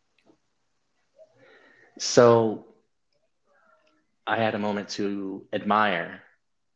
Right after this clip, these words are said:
the idea of the pencil, and the idea came from an individual who needed to fulfill a, a need. And I had an admiration for whoever came up with the idea.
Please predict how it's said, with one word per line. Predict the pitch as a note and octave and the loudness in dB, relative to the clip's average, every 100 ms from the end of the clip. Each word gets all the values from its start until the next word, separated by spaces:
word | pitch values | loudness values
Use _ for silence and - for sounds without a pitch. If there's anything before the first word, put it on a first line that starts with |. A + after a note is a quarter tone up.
| _ _ _ - | _ _ _ -8
the | F#2 | -2
idea | F2 F#2 G2 F#2 F2 | -2 -2 -4 -4 -4
of | - | -6
the | |
pencil, | - F#2+ F2+ - D#2+ - _ _ _ _ - | -12 -12 -12 -14 -16 -20 _ _ _ _ -12
and | F2+ | -6
the | |
idea | F2+ F#2 G2+ G2 F2+ | -4 -4 -4 -4 -4
came | - F2+ F2+ | -8 -8 -8
from | - E2+ E2+ | -6 -6 -8
an | E2+ | -10
individual | F2 E2+ F2 G2 E2 - - _ _ _ _ _ _ _ - | -10 -8 -6 -8 -10 -14 -18 _ _ _ _ _ _ _ -8
who | F2+ | -6
needed | F2 E2+ D#2+ | -4 -6 -8
to | - F2 E2 E2 E2+ - _ _ _ _ | -6 -6 -6 -8 -12 -18 _ _ _ _
fulfill | - G2+ F2 | -4 0 2
a, | E2 - - _ _ - | 0 -4 -20 _ _ -10
a | F#2+ | -6
need. | A2+ F2 - - _ _ _ _ _ _ _ _ _ _ _ _ _ _ _ _ - | -4 -6 -12 -20 _ _ _ _ _ _ _ _ _ _ _ _ _ _ _ _ -6
And | F#2+ F2+ F2 | -4 -2 -2
I | F#2 | -2
had | G2+ F#2 | 0 -2
an | F#2 | -4
admiration | F2+ F#2 F2+ F2+ - F2 | -4 -4 -8 -8 -10 -10
for | - F2 F2 E2+ E2+ - _ _ _ _ _ _ _ _ - | -8 -6 -4 -6 -10 -14 _ _ _ _ _ _ _ _ -6
whoever | F#2+ F2 E2+ | -4 -2 -6
came | - F#2 E2 | -8 -14 -8
up | F2+ - - | -8 -8 -12
with | - | -12
the | D2+ | -10
idea. | D#2+ - - - - | -10 -12 -14 -16 -18